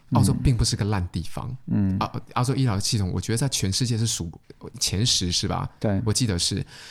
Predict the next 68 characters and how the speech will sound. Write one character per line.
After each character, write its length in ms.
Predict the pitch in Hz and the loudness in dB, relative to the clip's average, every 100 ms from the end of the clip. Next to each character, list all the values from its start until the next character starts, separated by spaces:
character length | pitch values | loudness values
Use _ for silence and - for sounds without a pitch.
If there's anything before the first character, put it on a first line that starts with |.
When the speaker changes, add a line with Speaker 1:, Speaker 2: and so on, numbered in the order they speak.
| - - - | -20 -8 0
Speaker 2:
每 180 | 113 104 | 2 2
一 100 | 147 | -2
个 180 | 180 160 | 0 2
人 300 | 107 87 101 - - - _ | 2 2 -2 -8 -20 -20 _
得 220 | - 98 113 | 0 2 2
了 100 | 98 | 2
病， 360 | - 98 82 - | 0 0 -2 -4
在 100 | 127 | -4
澳 140 | 104 107 | -2 0
洲 120 | 107 | 0
治 220 | - 104 | 0 0
疗， 140 | 95 | 0
因 60 | 120 | 0
为 40 | 147 | 0
澳 140 | 147 | 0
洲 140 | 135 131 | 2 0
其 160 | - | -2
实 80 | 98 | -2
都 160 | 101 104 | -2 -2
是 80 | |
希 180 | 107 - | -2 0
望 100 | 110 | -2
你 100 | 90 | -2
是 120 | 92 | -2
自 160 | 104 117 | -2 -2
体 140 | 104 | -2
免 180 | 85 80 | -2 0
疫 120 | 82 | 0
力 100 | 92 | -2
让 160 | 92 92 | -2 -2
你 80 | 85 | -2
好 240 | - 82 | -4 -6
的， 100 | 82 | -6
并 160 | 92 104 | -2 -2
不 120 | 107 | 0
会 60 | 104 | -2
给 120 | 90 | -2
你 60 | 87 | 0
乱 180 | 95 | 0
开 200 | 85 87 | 0 -4
抗 200 | 85 - | -2 -4
生 160 | 82 95 | -2 -2
素 160 | 90 87 | -2 -4
或 80 | |
什 140 | 85 80 | -4 -4
么 60 | |
之 160 | - 101 | -6 -4
类 120 | 92 | -6
的。 180 | 90 87 - - - - - - | -6 -8 -10 -18 -20 -20 -6 2
Speaker 1:
嗯。 80 | |
Speaker 2:
每 120 | 117 101 | 4 6
个 80 | 156 | 4
人 60 | |
都 120 | 120 113 | 4 2
会 80 | |
说 320 | 110 107 101 117 - | 0 0 -2 -4 -10
，“哈， 240 | - - 117 | -6 -2 -2
这 120 | - | 0
个 80 | 139 | 0
病 160 | 127 127 | 2 2
在 100 | 127 | 2
国 160 | 92 | 0
内 120 | 92 92 | -2 0
早 200 | - 123 | 0 0
就 120 | 113 | 2
治 200 | 104 101 | 2 2
好 240 | 76 - | 0 -4
了。” 120 | - | -6